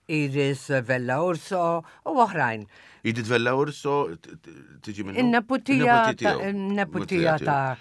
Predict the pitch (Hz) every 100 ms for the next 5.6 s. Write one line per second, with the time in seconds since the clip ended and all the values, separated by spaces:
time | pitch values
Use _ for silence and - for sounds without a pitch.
0 | - - 170 160 143 175 151 156 139 147
1 | 135 127 139 131 131 131 131 131 131 123
2 | 117 - 110 - - 110 - 392 381 359
3 | 240 262 359 247 220 320 311 180 - 226
4 | 285 - - - 160 - 156 151 147 135
5 | 147 123 143 127 131 165